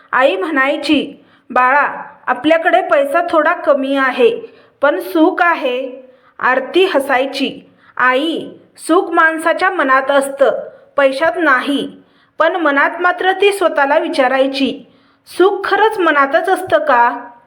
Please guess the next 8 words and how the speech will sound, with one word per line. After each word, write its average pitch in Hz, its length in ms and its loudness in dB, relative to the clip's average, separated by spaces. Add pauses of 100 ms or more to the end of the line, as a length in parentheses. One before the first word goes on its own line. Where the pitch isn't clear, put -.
(380)
त्या 285 140 2
दिवशी 359 340 -2
दुपारी 285 760 0 (260)
प्रतीक 285 380 0
आणि 339 220 0
त्याची 330 320 0
बायको 302 380 2
नेहा 277 420 0